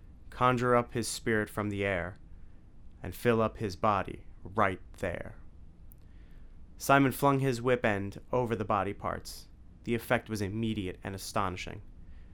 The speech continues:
A bolt of lightning blasted down and struck the pile of Dracula's parts with a mighty explosion.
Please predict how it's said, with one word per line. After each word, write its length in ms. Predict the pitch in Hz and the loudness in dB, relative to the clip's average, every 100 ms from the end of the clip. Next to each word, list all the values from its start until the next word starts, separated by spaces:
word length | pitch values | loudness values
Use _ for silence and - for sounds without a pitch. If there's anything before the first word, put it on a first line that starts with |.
| - - - | -20 -20 -6
A 80 | 120 | -2
bolt 320 | - 139 139 | 4 4 4
of 140 | 131 | 2
lightning 320 | 120 123 113 101 | 6 6 4 -2
blasted 560 | 113 117 120 110 110 | 4 6 6 4 -2
down 260 | 117 110 98 | 2 2 2
and 100 | 92 | 0
struck 260 | - 123 | 0 0
the 80 | - | -2
pile 340 | - 127 110 101 | 0 4 4 2
of 80 | |
Dracula's 440 | 101 110 107 104 95 | 0 0 0 -2 -6
parts 440 | - 110 85 - | -2 -2 -2 -6
with 100 | 95 | -6
a 60 | 98 | -4
mighty 360 | 107 104 98 | 0 0 0
explosion. 680 | 98 - - 101 95 92 82 | -4 -8 -4 -2 0 -2 -8